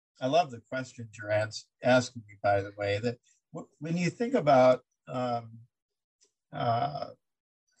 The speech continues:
uh, the Cancer Survivors Day,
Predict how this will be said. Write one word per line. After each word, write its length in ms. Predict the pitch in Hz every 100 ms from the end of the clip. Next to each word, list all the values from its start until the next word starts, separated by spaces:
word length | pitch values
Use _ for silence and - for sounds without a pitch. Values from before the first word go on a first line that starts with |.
| _ 90
uh, 160 | 76 - 85 139
the 300 | 131 139 143
Cancer 460 | - 156 151 - 131
Survivors 800 | - 117 123 135 147 143 127 -
Day, 320 | 127 123